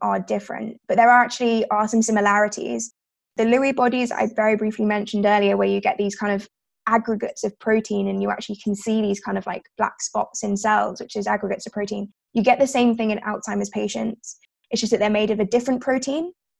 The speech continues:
This is something that's common between these two neurodegenerative disorders, is you get these proteins that have an,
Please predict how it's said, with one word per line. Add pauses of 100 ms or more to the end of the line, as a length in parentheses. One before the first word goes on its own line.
(540)
This
is (160)
something
that's
common
between
these
two
neurodegenerative
disorders,
is
you
get
these
proteins
that
have
an,